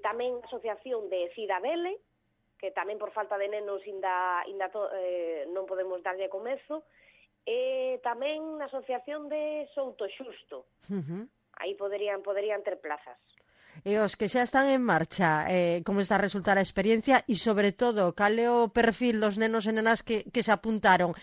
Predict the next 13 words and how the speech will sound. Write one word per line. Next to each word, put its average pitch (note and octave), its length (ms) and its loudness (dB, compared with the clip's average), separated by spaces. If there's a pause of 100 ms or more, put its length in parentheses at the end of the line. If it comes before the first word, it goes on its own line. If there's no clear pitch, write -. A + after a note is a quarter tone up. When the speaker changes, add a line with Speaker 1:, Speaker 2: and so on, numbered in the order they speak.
(180)
Speaker 2:
Maioritariamente G#3 880 6
son G3 160 2
rapaces F#3+ 480 0
pequenos, C#4 640 4
son G#3+ 80 2
de G3+ 80 2
maior F#3+ 240 2
idade, A#3+ 480 6 (320)
hai G#3+ 240 8
máis F#3+ 320 4
nenas F#3 400 4
que G3 80 0
nenos? C4 720 0